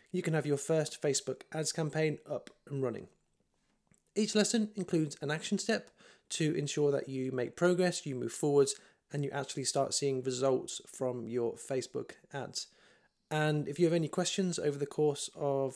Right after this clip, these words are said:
the seven days, so any questions about any of the lessons, any of the content within the lessons, any technical <laughs> issues you have, I'm on hand to help. Just hit reply on any of the email lessons and I'll get back to you within one to two days.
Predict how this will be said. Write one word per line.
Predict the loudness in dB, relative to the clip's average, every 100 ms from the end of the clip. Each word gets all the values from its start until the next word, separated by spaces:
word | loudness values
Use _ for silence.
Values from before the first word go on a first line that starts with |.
| -6
the | -4 -4 -2
seven | 0 0 0
days, | 2 4 2 -2 -10 -20 -20 _
so | -2 2 2 2
any | -2 0 0 -2 -2 -4 -10 _ _ -4
questions | 0 2 2 4
about | 2 2
any | 2 2
of | 4
the |
lessons, | 2 2 2 2 2
any | 2
of | 0
the |
content | 2 2 4 0
within | 0 2 2
the | 2
lessons, | 0 0 0 -2 -4 -10 -20 _ -6
any | -4 -2
technical | 0 2 2 2 6 8
<laughs> |
issues | 8 8 4 4
you | 2
have, | 2 0 -2 -18 -20 _ 0
I'm | 4 4
on | 4
hand | 2 0
to | 0
help. | -2 -4 -8 _ _ _ _ _ -4
Just | 0
hit | 2 4
reply | 2 2 2
on | 2 2
any | 2 4 2
of | 0
the | 0 0
email | 0 0
lessons | 2 2 0 0
and | -2
I'll | 0
get | 0
back | -2 -2
to | -4
you |
within | 0 0 0 -2
one | -4 -4 -4
to | -6
two | -6 -6
days. | -6 -8 -8 -8 -12